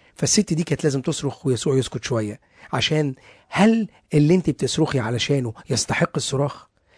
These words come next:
عدت الست من البوابة الأولى، وفعلًا طلع اللي بتصرخ عليه يستحق الصراخ.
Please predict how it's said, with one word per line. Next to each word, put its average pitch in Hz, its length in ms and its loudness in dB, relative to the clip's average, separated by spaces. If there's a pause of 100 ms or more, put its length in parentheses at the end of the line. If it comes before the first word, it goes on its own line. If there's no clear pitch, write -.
(180)
عدت 175 380 2
الست - 300 0
من 151 100 2
البوابة 135 340 2
الأولى، 123 320 -4 (420)
وفعلًا 156 440 2
طلع 139 240 4
اللي 127 100 0
بتصرخ 117 420 -2
عليه 156 240 -2 (220)
يستحق - 400 0
الصراخ. - 500 -6